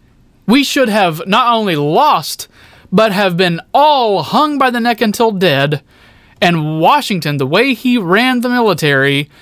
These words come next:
interestingly, did not rely on the gun. It relied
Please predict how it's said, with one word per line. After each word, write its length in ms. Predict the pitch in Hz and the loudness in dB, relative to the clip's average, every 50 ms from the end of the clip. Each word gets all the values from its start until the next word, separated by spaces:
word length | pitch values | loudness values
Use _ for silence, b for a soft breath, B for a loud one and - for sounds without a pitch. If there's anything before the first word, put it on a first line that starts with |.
| b b b b b | b b b b b
interestingly, 720 | b 247 269 240 - 214 - - 160 147 147 147 151 160 170 | b 0 0 0 0 -2 -2 -2 -2 -2 -2 -2 0 0 0
did 160 | 151 156 147 | 0 -2 -2
not 320 | 147 165 196 240 262 220 | 0 0 2 2 2 0
rely 420 | 240 220 208 202 208 196 190 190 190 | 0 0 0 2 2 2 2 0 0
on 240 | - 190 190 185 180 | -2 -2 -2 -2 -4
the 60 | 170 | -2
gun. 420 | 165 190 185 151 131 143 - - - _ _ _ _ _ _ _ _ _ _ _ _ - - | 0 0 2 0 0 -4 -8 -14 -20 _ _ _ _ _ _ _ _ _ _ _ _ -4 -2
It 160 | 190 185 180 | -2 0 0
relied 640 | 190 170 160 156 156 156 151 151 156 151 147 147 | 0 0 2 2 2 2 2 0 0 -2 -4 -6